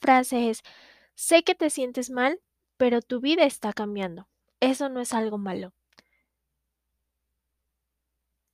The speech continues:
Te la repito, "Sé que te sientes mal,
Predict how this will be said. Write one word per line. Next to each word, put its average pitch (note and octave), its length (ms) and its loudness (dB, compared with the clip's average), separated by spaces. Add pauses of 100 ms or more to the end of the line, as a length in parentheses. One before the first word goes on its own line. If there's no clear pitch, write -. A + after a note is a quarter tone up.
(1500)
Te B3 120 4
la A#3 140 4
repito, A3 500 -6 (100)
"Sé C4 300 4
que D4 100 4
te C#4 140 -2
sientes A#3+ 420 -4
mal, B3 300 -2